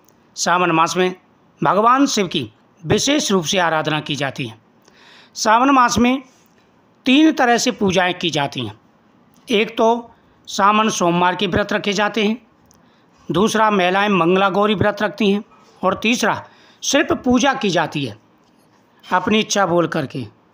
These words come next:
कि ज-, मानो आपको धन की परेशानी है या आपकी शादी में अड़चन आ रही है या प्रत्येक कार्य में अड़चन आ रही है, चाहे आप बिजनेस करते हैं या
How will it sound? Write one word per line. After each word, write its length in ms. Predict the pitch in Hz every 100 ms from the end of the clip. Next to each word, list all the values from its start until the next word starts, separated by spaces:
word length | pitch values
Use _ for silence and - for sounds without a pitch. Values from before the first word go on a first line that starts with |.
| _ _ _ _ _ _ _ _ -
कि 260 | 190 208 202
ज-, 80 |
मानो 280 | 185 185 202
आपको 320 | 208 196 -
धन 200 | 180 165
की 120 | 175 190
परेशानी 580 | 180 170 165 156 156
है 180 | 151 151 - _ _ _ _ _ _ -
या 160 | 170 196
आपकी 200 | 208 220
शादी 340 | - 185 190
में 80 | 208
अड़चन 300 | 196 160 170
आ 80 | 156
रही 200 | 156 151
है 200 | 147 147 _ _ _ -
या 120 | 196
प्रत्येक 420 | 233 233 285 285
कार्य 200 | 277 254
में 80 | 240
अड़चन 260 | 220 208 180
आ 80 | 160
रही 100 | 156
है, 40 |
चाहे 200 | 151 170
आप 20 |
बिजनेस 380 | 156 170 180 175
करते 320 | - 160 180
हैं 120 | 175
या 380 | 170 165 165 160